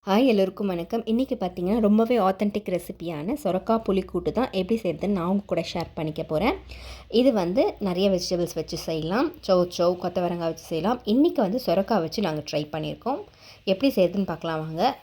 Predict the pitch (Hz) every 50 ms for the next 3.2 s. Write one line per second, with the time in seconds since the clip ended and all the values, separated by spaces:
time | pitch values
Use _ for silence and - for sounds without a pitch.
0 | - - - 180 180 175 - 277 - 202 175 180 - - - 294 415 359 - -
1 | - - - - 185 196 196 190 - 233 233 - - 202 175 - 180 180 180 -
2 | 165 165 - - 311 415 - 190 175 175 175 - 196 196 - - 190 170 160 160
3 | 156 226 440 466